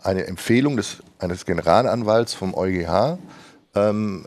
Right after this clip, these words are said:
dass man das doch bitte auch auf die privaten und nicht ganz so professionellen Anbieter von, ähm, öffentlichen W lans, dieses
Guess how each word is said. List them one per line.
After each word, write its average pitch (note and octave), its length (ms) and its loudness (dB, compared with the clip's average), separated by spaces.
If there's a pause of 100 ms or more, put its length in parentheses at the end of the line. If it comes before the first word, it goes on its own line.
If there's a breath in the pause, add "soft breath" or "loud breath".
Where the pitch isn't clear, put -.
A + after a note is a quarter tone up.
(100)
dass G#2+ 260 2
man A2 140 2
das G#2 100 0
doch - 140 -2
bitte - 260 -2
auch G#2+ 220 4
auf F#2+ 140 -6
die G#2+ 260 -2
privaten G#2+ 720 0
und G2+ 260 -8
nicht A#2+ 280 -4
ganz F#2+ 200 2
so - 80 -2
professionellen F#2 640 -2
Anbieter G2+ 540 -2
von, G2+ 440 -2 (560 loud breath)
ähm, F#2+ 460 0 (640 soft breath)
öffentlichen G#2 480 -2
W G2+ 140 4
lans, B2 460 2
dieses G2+ 440 -4